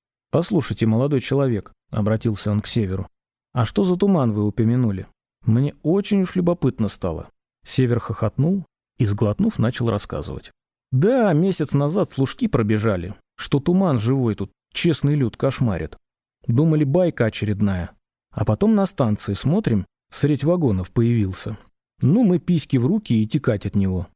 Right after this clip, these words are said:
А братва, что у вагона комарела, не успела. Начали орать все как резаные, а туман рассеялся,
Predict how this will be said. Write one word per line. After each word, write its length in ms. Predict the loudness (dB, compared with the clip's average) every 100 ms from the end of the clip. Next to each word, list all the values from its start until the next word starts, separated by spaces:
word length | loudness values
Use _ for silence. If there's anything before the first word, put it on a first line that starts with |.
| _ _ _ _
А 140 | -2
братва, 420 | 2 2 2 0 0
что 220 | 0 0
у 120 | 2
вагона 460 | 2 0 0 0 0
комарела, 680 | 0 0 2 0 -2 -6 -12 _ 0
не 180 | 2 2
успела. 640 | 0 -2 -2 0 -2 -6 _ _ _ _
Начали 440 | 0 0 0 0 2
орать 360 | 2 2 -2
все 160 | -2 -2
как 200 | -2 0
резаные, 560 | 0 0 0 0 -2 -6 _ _ _
а 140 | -4
туман 360 | 0 2 2 2
рассеялся, 1000 | 0 -2 -6 -4 0 2 0 -2 -10